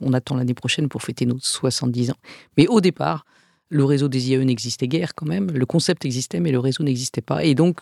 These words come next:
voilà, les, les fondateurs sont partis sur ce nom de Institut de gestion de Rennes, qui nous a ensuite, euh,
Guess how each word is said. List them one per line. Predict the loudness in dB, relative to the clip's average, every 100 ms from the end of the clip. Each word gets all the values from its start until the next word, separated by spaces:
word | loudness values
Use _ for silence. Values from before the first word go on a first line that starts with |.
| -8
voilà, | -4 -2 -2
les, | -4
les | -2 -4 -4 -2
fondateurs | 4 4 4 0 0 -2 -8 _ _
sont | -8 -4
partis | -4 -2
sur | -4 -4
ce | 0
nom | 2 2
de | 0 -2 0
Institut | 0 0 -6 -4
de | -2
gestion | -2 -2
de |
Rennes, | 0 0
qui | 0 0
nous | 0
a | 0 -2
ensuite, | -4 -6 -10 -10
euh, | -10